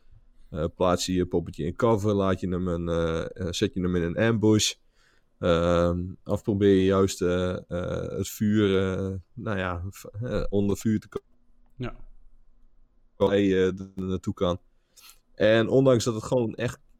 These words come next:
Speaker 1: qua gameplay totaal anders was dan, eh, ja, zijn grote broers, eh, zeg maar, was het toch wel ook echt een,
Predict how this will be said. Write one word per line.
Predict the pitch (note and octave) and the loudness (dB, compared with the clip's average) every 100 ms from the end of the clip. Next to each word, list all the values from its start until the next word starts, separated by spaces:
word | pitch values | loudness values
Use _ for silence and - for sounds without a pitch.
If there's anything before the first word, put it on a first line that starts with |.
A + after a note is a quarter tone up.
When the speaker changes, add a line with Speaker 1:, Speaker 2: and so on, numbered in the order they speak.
| _ - | _ -12
Speaker 1:
qua | - G#2+ | -2 0
gameplay | G2+ B2 C#3+ B2 G2+ G2 - _ | 2 0 0 0 0 0 -6 _
totaal | A2 - F3 G3+ D#3+ | -4 -2 0 0 0
anders | C3 C#3+ G2+ | 0 -2 0
was | G2+ F#2+ - - - | 0 0 -4 -10 -14
dan, | G2 G2 G2+ F#2+ G2 - | -6 0 2 0 -4 -6
eh, | F#2 F2 F2 F2 F2 - - _ | -2 0 0 -2 -2 -4 -8 _
ja, | G2+ F#2 | -6 -4
zijn | E2+ - | -4 -4
grote | - G2 F#2 | 2 2 2
broers, | F2+ G2 G#2 C#3 - | 0 0 0 0 0
eh, | B2+ | 0
zeg | A#2+ C3+ B2+ | 0 -2 -2
maar, | B2 E3 _ _ _ _ _ _ _ | -2 -4 _ _ _ _ _ _ _
was | A2 - | -2 0
het | A2+ - | -2 2
toch | C#3 | 2
wel | C3 A2 | 4 4
ook | A2+ B2+ | 4 2
echt | - B2 - | 2 -2 -2
een, | G2+ | -6